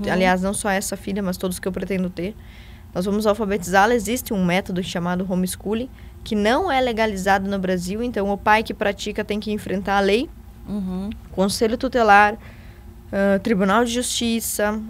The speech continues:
Speaker 1: Dependendo do nível, vai ter que enfrentar, tá, de repente, um S T F no futuro, se
Speaker 2: Uhum.
Speaker 1: o processo subir de instância.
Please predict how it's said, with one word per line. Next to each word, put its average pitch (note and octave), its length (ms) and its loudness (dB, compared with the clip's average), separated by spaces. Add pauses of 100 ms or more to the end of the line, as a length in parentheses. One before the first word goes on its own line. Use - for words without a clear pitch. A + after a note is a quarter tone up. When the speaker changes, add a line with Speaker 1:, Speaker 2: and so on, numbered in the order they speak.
(300)
Speaker 1:
Dependendo G3+ 580 2
do A#3+ 140 2
nível, A3+ 360 2
vai C#4 140 2
ter C#4 140 0
que - 120 -6
enfrentar, B3+ 540 0
tá, A#3 140 0
de G3 200 -2
repente, G3+ 360 -2
um G3 80 0
S F#3 140 -2
T F3+ 100 -2
F E3+ 280 -2
no F3+ 80 0
futuro, G#3+ 480 0
se F3 360 -2
Speaker 2:
Uhum. G3+ 280 -6
Speaker 1:
o F#3+ 80 -2
processo G3 440 0
subir F#3+ 240 -4
de F3+ 80 -2
instância. G#3 520 -4